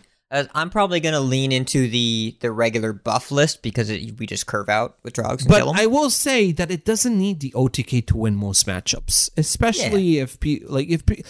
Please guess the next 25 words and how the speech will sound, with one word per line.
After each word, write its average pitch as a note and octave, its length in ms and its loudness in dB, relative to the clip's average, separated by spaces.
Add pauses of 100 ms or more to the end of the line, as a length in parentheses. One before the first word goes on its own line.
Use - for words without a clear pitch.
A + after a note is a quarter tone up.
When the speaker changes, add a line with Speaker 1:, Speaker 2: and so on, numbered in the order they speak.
(120)
Speaker 2:
like, F3 180 0
in, F3+ 200 4
in F3+ 360 -2
most A#3 280 2
matchups G#3 360 -2
against, C#3 300 0
like, A#2+ 240 0 (260)
the C#3+ 120 0
Theorcrafted D3+ 760 0
builds, G2+ 460 -2
you D3+ 180 0
don't F#3+ 380 4
need D3 220 0
the A2+ 140 -4
O A2 120 2
T - 180 -2
K. D2+ 300 0 (480)
Like, D#3 180 6
you G#3 120 -6
can A3+ 140 0
just F#3 280 -2
play F#3 260 4
Diver D#3 460 0
on B2 100 2
five G2+ 580 0